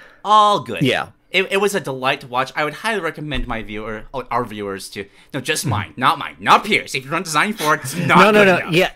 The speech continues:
Speaker 2: absolutely. All of you who are loyal to me, no, you're here with me. All right? We're
Speaker 1: Yeah.
Speaker 2: going over and we're going to see Barbie, okay? Let's go.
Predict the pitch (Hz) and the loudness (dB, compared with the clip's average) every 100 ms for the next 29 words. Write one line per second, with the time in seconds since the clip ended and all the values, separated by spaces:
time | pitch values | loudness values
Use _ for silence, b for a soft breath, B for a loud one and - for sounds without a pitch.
0 | - 151 156 - 170 139 127 104 - 151 | -6 -2 -2 0 0 0 0 -4 -2 2
1 | 175 190 202 175 170 135 127 139 156 147 | 2 2 0 0 2 2 2 2 2 0
2 | 147 139 143 175 b b _ B B B | -2 -4 -2 -4 b b _ B B B
3 | 131 123 101 85 117 _ 123 123 143 127 | -4 -2 -2 -6 -14 _ -6 -4 -2 -4
4 | 117 117 90 90 _ _ - 110 117 156 | -4 -4 -6 -8 _ _ -6 -2 0 -2
5 | 269 _ B 101 143 123 131 135 156 135 | -4 _ B -6 -4 0 2 2 0 -2
6 | 127 131 180 143 135 113 131 127 139 - | 0 -4 -4 -4 -2 0 0 0 -2 -2
7 | 135 120 104 80 82 120 117 127 147 - | 0 0 0 -4 -8 -6 -4 -2 -4 -6
8 | _ - 113 - 101 | _ -12 -8 -4 -6